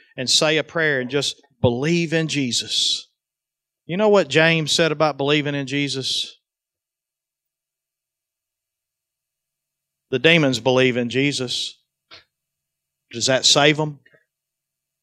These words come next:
No, it don't save 'em. I'm not talking about believing in Jesus alone. I'm talking about believing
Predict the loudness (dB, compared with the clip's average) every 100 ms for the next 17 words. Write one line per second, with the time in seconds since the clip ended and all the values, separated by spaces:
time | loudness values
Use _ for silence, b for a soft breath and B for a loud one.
0 | -6 -2 0 0 -2 -4 -2 -2 -2 -6
1 | -14 _ _ _ _ _ _ _ _ _
2 | _ -8 -4 -2 -2 2 4 4 0 0
3 | -2 -2 -2 -2 -2 -2 -4 -4 -2 0
4 | 2 2 2 -2 -2 _ _ _ -2 0
5 | 2 2 2 -2 -10 _ _ _ _ B
6 | B 0 4 4 4 2 4 4 2 2
7 | 4 4 2 0 -2